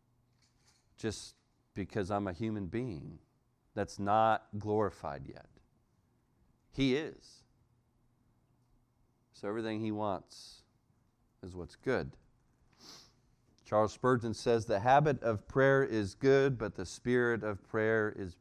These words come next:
better." That's why Jesus begins this discussion with this example. You can't do this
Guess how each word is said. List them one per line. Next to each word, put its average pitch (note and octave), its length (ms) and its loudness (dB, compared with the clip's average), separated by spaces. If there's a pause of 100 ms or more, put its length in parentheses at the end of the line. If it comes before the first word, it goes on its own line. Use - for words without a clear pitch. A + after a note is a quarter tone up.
better." D#2+ 280 -2
That's A2 280 0
why A2+ 160 2
Jesus G2+ 580 -6 (460)
begins A2+ 580 2
this A2+ 260 -2
discussion G#2 680 -2
with F#2+ 160 -8
this G2+ 260 -4
example. E2+ 500 -10 (1600)
You G#2 140 -2
can't G#2+ 680 -4
do B2 260 2
this G2 600 -2